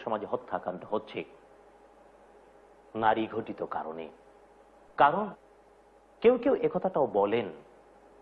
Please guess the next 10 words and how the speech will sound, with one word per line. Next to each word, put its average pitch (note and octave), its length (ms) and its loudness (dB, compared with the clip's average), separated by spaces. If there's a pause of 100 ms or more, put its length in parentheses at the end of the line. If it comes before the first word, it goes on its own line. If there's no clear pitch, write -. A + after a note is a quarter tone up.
(1000)
যে - 320 -2
এই C#3+ 100 0
পৃথিবীর G#3 460 0
অনেক E3 360 4
হত্যাকাণ্ডের A#2+ 680 2 (100)
কারণ F#3 320 4
হলো G#3 320 0 (300)
নারী A2 240 4
ঘটিত A2 320 -2
বিষয়। F#2 460 -4